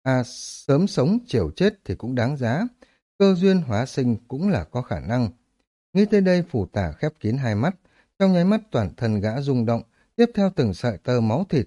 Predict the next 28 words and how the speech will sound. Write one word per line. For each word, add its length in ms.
trong 180
thân 200
thể 280
tràn 300
ra, 240
nhanh 180
chóng 200
lan 260
tràn 280
về 180
bong 260
bóng 180
khí 300
phía 160
trước. 240
Số 100
lượng 280
dày 220
đặc, 200
có 120
vẻ 280
không 240
dưới 180
ngàn 220
vạn 100
vạn. 180
Rất 180
nhanh, 280